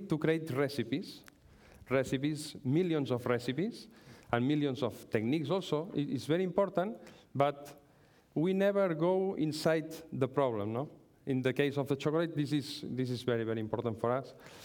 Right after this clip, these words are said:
Uh, I love also the art, the graphic design. I love packaging. I love, uh, all of this type of things. I love Empordà. Uh, Empordà is a,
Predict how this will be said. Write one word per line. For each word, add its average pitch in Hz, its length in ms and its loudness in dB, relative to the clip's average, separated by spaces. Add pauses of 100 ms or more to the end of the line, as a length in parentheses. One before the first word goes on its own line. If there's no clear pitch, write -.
(220)
Uh, 147 160 4
I 175 200 2
love 185 260 2
also 151 540 2
the 127 220 0
art, 151 560 2
the 120 200 2
graphic 131 320 0
design. 139 540 2
I 135 60 2
love 147 360 0
packaging. 135 680 0 (300)
I 135 80 4
love, 135 340 2
uh, 117 280 0
all 139 280 0
of 120 80 -4 (160)
this 120 160 -2
type 123 240 0
of 123 100 2
things. 160 400 0 (360)
I 151 80 6
love 165 280 2
Empordà. 151 600 2 (600)
Uh, 123 640 2
Empordà 147 400 2
is 160 200 0
a, 143 100 4